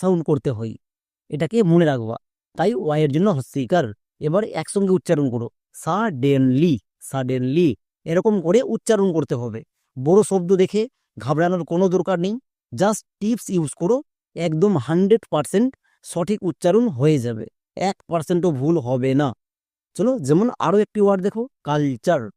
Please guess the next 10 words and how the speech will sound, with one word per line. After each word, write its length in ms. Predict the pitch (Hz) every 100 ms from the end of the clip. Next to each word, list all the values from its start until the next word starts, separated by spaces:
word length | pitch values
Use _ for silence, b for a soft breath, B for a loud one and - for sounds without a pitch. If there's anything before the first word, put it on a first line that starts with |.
| _ _ _ -
এখানেও 280 | 151 202 214
দেখো, 140 | 214 240 196
ভাওয়েল 280 | 120 151 165 190
ইউ 120 | 185 185
আছে, 160 | 185 202 220 _ _ _
তাহলে 300 | 147 143 196 247 -
ইউ 80 | 156 160
এর 60 | 151
জন্য 100 | 151 131
আকার 160 | -